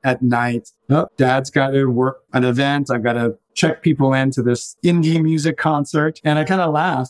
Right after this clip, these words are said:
like, I'm fifty. I think I've done okay in my life, but I'm out there scanning tickets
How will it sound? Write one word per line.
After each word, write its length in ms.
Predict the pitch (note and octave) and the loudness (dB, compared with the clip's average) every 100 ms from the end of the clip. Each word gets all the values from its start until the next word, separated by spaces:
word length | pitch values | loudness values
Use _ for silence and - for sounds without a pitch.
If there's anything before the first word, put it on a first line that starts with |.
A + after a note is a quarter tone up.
| - - | -10 -4
like, 360 | C3 B2+ - _ - | -2 -2 -8 _ 0
I'm 180 | C#3 | 0
fifty. 760 | C3+ - F#3+ F#3+ - B2+ D3 D#3+ - | 0 0 0 0 0 2 2 -2 -2
I 60 | |
think 180 | D#3 G3 | 0 0
I've 160 | F3 D3 | 0 0
done 160 | D#3+ D3 | 0 0
okay 280 | C#3+ D#3+ | -2 -2
in 80 | C#3+ | 0
my 100 | C#3 | 0
life, 260 | C#3 D3 D#3+ - | -2 -2 -2 -2
but 200 | C#3+ C#3 | 0 0
I'm 160 | C#3 | 0
out 220 | C#3 D3 | 0 -2
there 440 | D#3 C#3+ C#3 C#3 C3+ - | 0 0 0 -2 -4 -10
scanning 640 | - E3+ D#3 D3+ D3+ C#3+ - | -6 0 0 2 0 -2 -2
tickets 560 | G3 F#3+ D#3 - - | -2 0 -2 -2 -10